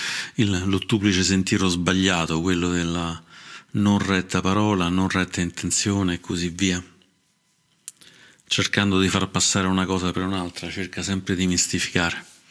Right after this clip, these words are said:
Una bella figura mitologica, per, per noi la possiamo vedere come una figura mitologica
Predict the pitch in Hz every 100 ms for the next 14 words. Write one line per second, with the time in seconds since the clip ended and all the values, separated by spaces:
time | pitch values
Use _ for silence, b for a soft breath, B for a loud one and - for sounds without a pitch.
0 | B B B B B B B B B _
1 | _ 101 92 98 92 90 87 92 104 82
2 | 82 85 82 98 80 78 80 87 82 80
3 | 82 82 80 - - - 87 87 82 80
4 | - 90 87 87 90 90 85 80 98 98
5 | 92 90 90 98 101 85 90 90